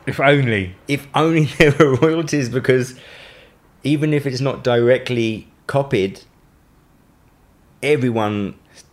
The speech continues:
Speaker 2: everyone's done something close to a Zombie Z.
Speaker 1: Everyone.
Speaker 2: Because it's just so
Speaker 1: He, yeah.
Speaker 2: textbook perfect.
Speaker 1: It's London graffiti.
Speaker 2: Beautiful.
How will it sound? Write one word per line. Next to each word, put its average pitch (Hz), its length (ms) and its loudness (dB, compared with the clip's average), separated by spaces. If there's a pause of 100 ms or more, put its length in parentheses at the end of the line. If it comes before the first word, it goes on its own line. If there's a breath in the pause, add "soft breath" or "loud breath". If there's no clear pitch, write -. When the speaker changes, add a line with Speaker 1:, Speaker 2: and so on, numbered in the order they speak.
(140 loud breath)
Speaker 2:
everyone's 117 680 -2
done 98 340 -4
something 95 520 -8
close 95 320 -6
to 92 140 -8
a 90 80 -6
Zombie 92 340 -6
Z. 113 60 -6
Speaker 1:
Everyone. 175 840 -4 (880)
Speaker 2:
Because 98 340 -2
it's 98 200 -10
just - 340 -8
so 101 720 -2
Speaker 1:
He, 143 80 -6
yeah. 190 200 -8
Speaker 2:
textbook - 680 -8 (320)
perfect. 98 520 -4
Speaker 1:
It's 160 220 -8
London 202 420 -2
graffiti. 156 400 -4
Speaker 2:
Beautiful. 82 440 -6